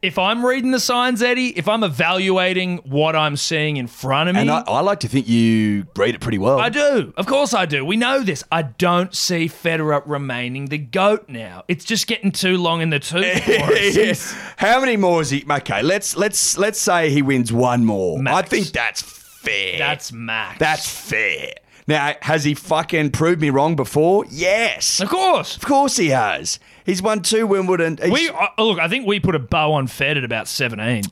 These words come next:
Speaker 2: Uh, he's won three more than I thought he would.
Speaker 1: Yes.
Speaker 2: Put it that way.
Speaker 1: Yeah.
Speaker 2: We'd bowed him at seventeen.
Speaker 1: Bowed him at
Speaker 2: We'd
Speaker 1: seventeen.
Speaker 2: bowed him. We said
Speaker 1: And we
Speaker 2: he's
Speaker 1: were well within our rights
Speaker 2: He
Speaker 1: to.
Speaker 2: fucked.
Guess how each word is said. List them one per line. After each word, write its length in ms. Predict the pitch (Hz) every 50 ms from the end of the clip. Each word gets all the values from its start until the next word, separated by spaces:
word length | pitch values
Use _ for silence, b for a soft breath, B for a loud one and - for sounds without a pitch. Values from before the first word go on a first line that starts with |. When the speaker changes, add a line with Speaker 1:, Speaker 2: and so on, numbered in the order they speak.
| - _ _ _ _ _ -
Speaker 2:
Uh, 120 | - 147 139
he's 180 | 143 151 143 120
won 160 | 165 190 202
three 380 | 160 - - - 151 165 160 156
more 180 | 151 143 143 135
than 100 | 127 117
I 40 | 107
thought 280 | 104 - - 117 107 104
he 80 | 95
would. 200 | 135 131 123 -
Speaker 1:
Yes. 140 | - - -
Speaker 2:
Put 140 | - 175 151
it 40 | 120
that 180 | 107 107 - -
way. 220 | 95 90 82 -
Speaker 1:
Yeah. 160 | - 98 80 -
Speaker 2:
We'd 240 | 143 185 196 127 92
bowed 280 | - 123 139 156 143
him 100 | 123 117 76
at 80 | -
seventeen. 400 | - - - 117 104 92 90 -
Speaker 1:
Bowed 200 | - 208 220 214
him 100 | 208 196 190
at 60 | 160
Speaker 2:
We'd 40 | -
Speaker 1:
seventeen. 460 | - 196 185 226 262 214 165 165 160
Speaker 2:
bowed 280 | - 120 151 165 170
him. 120 | 156 143 131
We 80 | 131
said 120 | 147 185 202
Speaker 1:
And 40 | 247 247
we 80 | 254
Speaker 2:
he's 60 | 262 277
Speaker 1:
were 60 | 285
well 180 | 285 285 285
within 160 | 277 262 254 240
our 160 | 226 226 214
rights 340 | 190 185 202 208 - - -
Speaker 2:
He 100 | 185 185
Speaker 1:
to. 80 | 170 -
Speaker 2:
fucked. 600 | - - - 175 196 214 196 - - - -